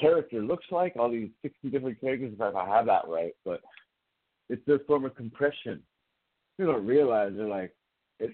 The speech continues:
get all binary on everything." Binary is big, long, and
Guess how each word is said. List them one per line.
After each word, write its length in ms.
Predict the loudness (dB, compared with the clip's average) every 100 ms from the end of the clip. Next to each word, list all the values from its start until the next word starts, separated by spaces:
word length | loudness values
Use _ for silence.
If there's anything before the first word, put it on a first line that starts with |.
| -2
get 140 | 0
all 180 | 0 -2
binary 800 | -2 -2 0 -2 -2 -2 0 0
on 140 | 0
everything." 300 | 0 -2 -4
Binary 640 | -4 -4 -2 -2 -4 -6 -8
is 100 | -6 4
big, 340 | 6 6 2
long, 460 | 2 4 6 6 2
and 140 | -6